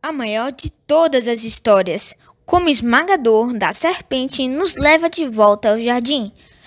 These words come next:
por Kevin DeYoung, ilustrado por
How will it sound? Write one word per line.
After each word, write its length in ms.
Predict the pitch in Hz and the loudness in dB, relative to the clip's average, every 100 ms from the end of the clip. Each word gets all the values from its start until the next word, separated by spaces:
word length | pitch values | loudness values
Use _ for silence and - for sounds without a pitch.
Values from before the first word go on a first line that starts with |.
| - - | -10 2
por 240 | 285 - | 2 2
Kevin 480 | - 294 330 349 311 | 2 4 4 0 -4
DeYoung, 640 | 285 285 233 196 180 190 - _ _ - | -2 0 0 0 -2 -10 -14 _ _ -4
ilustrado 600 | 285 233 - 240 262 254 | 0 2 2 2 2 0
por 500 | - 247 302 - | 2 4 4 0